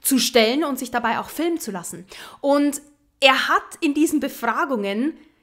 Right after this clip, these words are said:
teilweise eine völlig andere Geschichte erzählt und wusste auf einmal auch nicht mehr, wann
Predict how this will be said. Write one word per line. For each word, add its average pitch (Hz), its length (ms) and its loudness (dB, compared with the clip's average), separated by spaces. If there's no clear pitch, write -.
teilweise 240 880 0
eine 254 220 4
völlig 349 560 -2
andere 262 320 -2
Geschichte 254 540 -6
erzählt 214 600 -2
und 262 300 0
wusste 330 580 2
auf 294 200 -2
einmal 254 260 0
auch 240 240 -2
nicht 277 280 -6
mehr, 277 280 2
wann 214 380 4